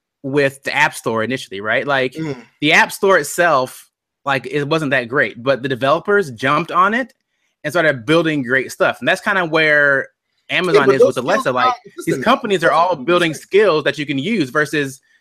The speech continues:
Speaker 1: Google Assistant. It's not as diverse as far as interacting with other things. Like, it, it, it's smarter as far as knowing stuff,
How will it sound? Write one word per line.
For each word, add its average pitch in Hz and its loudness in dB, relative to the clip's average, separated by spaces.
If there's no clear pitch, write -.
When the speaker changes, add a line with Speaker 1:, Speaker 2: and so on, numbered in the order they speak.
Speaker 1:
Google 247 0
Assistant. 214 0
It's 165 -8
not 180 0
as 165 -2
diverse 156 0
as 143 -12
far 135 2
as 127 -2
interacting 156 -2
with 135 0
other 135 0
things. - -4
Like, 131 -2
it, - -8
it, 165 -2
it's 175 0
smarter 190 2
as 175 -4
far 143 2
as 117 -4
knowing 160 -2
stuff, 254 -2